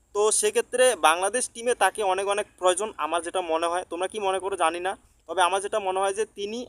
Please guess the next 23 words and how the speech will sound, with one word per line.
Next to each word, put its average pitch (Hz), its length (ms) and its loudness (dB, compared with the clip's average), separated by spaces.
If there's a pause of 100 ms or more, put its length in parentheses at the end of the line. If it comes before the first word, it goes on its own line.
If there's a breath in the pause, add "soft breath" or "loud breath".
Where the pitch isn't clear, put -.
আরও 202 260 2
দীর্ঘ 175 340 -4
সময় 196 320 -2
হিসেবে, 185 360 -2 (680)
দীর্ঘ 98 280 -8
স-, - 140 -6
দীর্ঘ 180 420 -4
স-, - 180 -4 (200)
সময় 196 240 -2
নিয়ে 190 220 0
কিন্তু 190 300 -8
তিনি 233 340 -6 (520 loud breath)
যদি 190 300 -8
তার 160 220 2
দায়িত্বটা 196 420 2
পেয়ে 233 260 4
থাকে, 139 260 -6
তাহলে 151 200 -6
কিন্তু 180 200 -8
বাংলাদেশকে 160 580 -4
তিনি 196 180 -10
অনেক 165 280 -2
কিছু 240 300 0